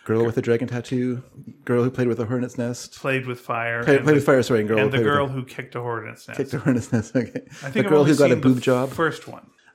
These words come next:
Speaker 1: I've seen all three of the Swedish ones, um, but I would say that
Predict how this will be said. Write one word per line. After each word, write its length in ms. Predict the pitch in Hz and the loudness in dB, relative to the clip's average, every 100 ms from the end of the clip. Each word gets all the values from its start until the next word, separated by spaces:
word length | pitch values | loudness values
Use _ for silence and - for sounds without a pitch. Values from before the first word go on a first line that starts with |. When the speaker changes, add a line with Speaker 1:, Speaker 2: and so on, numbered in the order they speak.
| - | -4
Speaker 1:
I've 200 | 120 120 | -2 0
seen 220 | 233 214 | 2 4
all 260 | 131 135 143 | 4 4 4
three 280 | - 139 | 2 6
of 160 | 117 107 | 6 6
the 240 | 104 101 - | 2 2 -2
Swedish 420 | - 120 101 95 | -6 0 0 0
ones, 540 | 98 90 - - - - _ - | -4 -10 -12 -16 -18 -20 _ -12
um, 480 | 92 90 90 90 - _ _ - | -8 -8 -8 -12 -18 _ _ -2
but 320 | 92 90 - | 0 0 0
I 80 | 113 | 2
would 140 | 120 | 2
say 240 | - 127 117 | 2 4 4
that 320 | 104 101 - | 4 2 -2